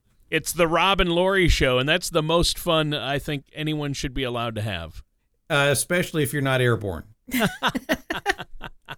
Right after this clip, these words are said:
Speaker 1: Or on a trampoline. So,
Speaker 2: Oh, absolutely.
Speaker 1: <laughs> how are you guys doing? Lori, how have you been? You've been keeping busy, haven't you?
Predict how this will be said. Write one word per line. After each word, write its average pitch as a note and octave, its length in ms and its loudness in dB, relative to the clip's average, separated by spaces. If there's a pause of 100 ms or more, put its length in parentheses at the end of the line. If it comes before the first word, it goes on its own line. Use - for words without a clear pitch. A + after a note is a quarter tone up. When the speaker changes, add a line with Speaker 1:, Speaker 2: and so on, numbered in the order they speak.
(680)
Speaker 1:
Or F3 200 4
on D#3+ 60 2
a F3 60 -2
trampoline. A2+ 640 -2 (580)
So, G3+ 240 6
Speaker 2:
Oh, F#3+ 40 8
absolutely. A#2 540 0 (380)
Speaker 1:
<laughs> F#3+ 140 0 (300)
how A3 140 2
are B3 80 4
you C4 160 0
guys A#3+ 240 4
doing? A3 180 0
Lori, B3 300 2
how G#3+ 180 2
have F#3 80 2
you G#3+ 140 2
been? D3+ 280 2
You've F#3+ 120 -2
been G3 160 2
keeping D3 300 -2
busy, D3 380 2
haven't A2+ 300 -2
you? C#2 180 -10